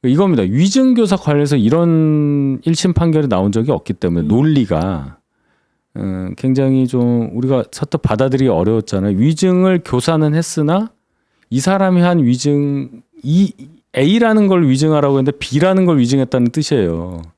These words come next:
Speaker 2: 음. 근데
Speaker 1: 잘
Speaker 2: 그것도,
Speaker 1: 읽어보면.
Speaker 2: 네, 근데
Speaker 1: 우리
Speaker 2: 그 사실
Speaker 1: 입장에서는 이게 무슨 소리냐.
Speaker 2: 예,
Speaker 1: 그래서
Speaker 2: 이해가 안 돼요.
Speaker 1: 어느 분이 굉장히 쉽게 표현한 게 술 마시고 운전을 했는데 음주운전이 아니라는 거예요. 음주 따로, 운전 따로 이렇게 봤다는 거예요.
Speaker 2: 음.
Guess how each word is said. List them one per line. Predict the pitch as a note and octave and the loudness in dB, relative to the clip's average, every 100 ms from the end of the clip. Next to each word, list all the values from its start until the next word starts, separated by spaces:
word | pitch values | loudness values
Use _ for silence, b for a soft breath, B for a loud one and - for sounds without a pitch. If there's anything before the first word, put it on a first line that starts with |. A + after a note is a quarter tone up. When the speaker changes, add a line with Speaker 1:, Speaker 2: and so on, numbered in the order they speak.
| _ _ - | _ _ -8
Speaker 2:
음. | F3 D#3 C#3+ C3+ C3+ C#3+ _ _ _ _ | -8 -6 -10 -16 -18 -20 _ _ _ _
근데 | - | -8
Speaker 1:
잘 | A3 C3 | -2 0
Speaker 2:
그것도, | B2 | 0
Speaker 1:
읽어보면. | A#2 B2 A2 F#2 E2+ | 0 0 0 0 -2
Speaker 2:
네, | F2+ E2+ | -2 -4
근데 | G#2+ C#3 | -2 0
Speaker 1:
우리 | C3+ F3 | 2 0
Speaker 2:
그 | |
사실 | D#3 | 2
Speaker 1:
입장에서는 | F3+ E3+ E3+ E3 | 0 2 0 0
이게 | D3 | 0
무슨 | C3 A2 B2 | -2 -4 -2
소리냐. | B2 A#2+ | 0 2
Speaker 2:
예, | G#3 | 2
Speaker 1:
그래서 | G#3+ | 2
Speaker 2:
이해가 | A#3 D3+ | 0 0
안 | D3+ D3 | -2 -6
돼요. | C#3 D3+ | -6 -2
Speaker 1:
어느 | C3 | 0
분이 | E3+ F3+ E3 | 0 0 0
굉장히 | C#3 D3+ | -2 -2
쉽게 | D#3 A3+ - G#3 | -2 -4 -4 -2
표현한 | - G3+ F3 D3+ | 0 0 0 0
게 | D#3+ F3+ E3+ b b b | 0 0 -2 b b b
술 | - A3 | -6 0
마시고 | A3+ A3 G#3+ G#3 F#3+ G3 | 2 0 -2 -2 0 2
운전을 | B2+ C#3 E3+ F3 | 2 2 2 2
했는데 | F3 F#3 F3+ | 2 2 2
음주운전이 | C3+ C3+ E3 F3 F3 E3+ - | 2 2 2 0 0 -2 -4
아니라는 | G#2 D#3+ G3 F#3 D3 | -2 2 2 2 2
거예요. | A2+ | 0
음주 | G2 D3 G3+ G3+ G3+ | 2 2 2 0 -2
따로, | G3+ F3+ F#3+ G3 F#3+ _ _ _ _ _ | -2 0 0 0 -4 _ _ _ _ _
운전 | - D3 G3 G3+ F#3+ | -2 0 2 2 0
따로 | F#3+ F3 F3 F3 | 0 0 2 2
이렇게 | C3+ C#3 E3 | 2 0 -2
봤다는 | - G#2+ C#3+ C3 A2+ | -2 -2 0 0 0
거예요. | G2 F2 D2+ D2+ D2 | 0 0 -2 -6 -8
Speaker 2:
음. | C#2+ | -10